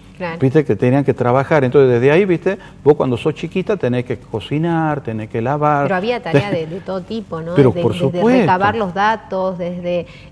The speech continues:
Speaker 1: eh, miles de cosas que, que estaban asignadas
Speaker 2: Eh,
Speaker 1: a las, a las mujeres y que las llevaron
Speaker 2: y el
Speaker 1: adelante
Speaker 2: fray,
Speaker 1: y que, bueno.
Speaker 2: el fray Santa Marina, eh, Santa María de Oro, este, que, que fue, fue, fue cons-, congresal ahí en San Juan, él bajó las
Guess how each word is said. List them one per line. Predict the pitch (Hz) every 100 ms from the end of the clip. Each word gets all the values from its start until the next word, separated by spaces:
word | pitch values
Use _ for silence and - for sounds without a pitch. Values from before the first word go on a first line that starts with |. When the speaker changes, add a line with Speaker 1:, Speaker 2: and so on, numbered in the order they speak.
| 175
Speaker 1:
eh, | 175 165 170
miles | 226 294 214
de | 180
cosas | 202 208 190
que, | - 170
que | -
estaban | 160 185 180
asignadas | 180 180 185 190 190
Speaker 2:
Eh, |
Speaker 1:
a | 175
las, | 160 160 160
a | 170
las | 170 165
mujeres | 180 - 214 214 208
y | 175
que | - 170
las | 165 165
llevaron | 185 185 196
Speaker 2:
y |
el | 127 123
Speaker 1:
adelante | -
Speaker 2:
fray, | 185
Speaker 1:
y | 190
que, | 185
bueno. | 160
Speaker 2:
el | 123
fray | 156 180
Santa | 170 147 143 135
Marina, | 117 123 131 131 123
eh, | 117 101 - -
Santa | 127 127
María | 110 113 123
de | 117 104
Oro, | 110 107 113 -
este, | 92 - 90 -
que, | 92 90
que | 95
fue, | 87 - - - 92
fue, | - 110 95 -
fue | - 120
cons-, | 117 101 - -
congresal | - 107 107 107 - 117 - - - - -
ahí | 107
en | 127
San | 127 113 117
Juan, | 117 123 127 - - - -
él | 139
bajó | 156 127 - 160
las | 151 107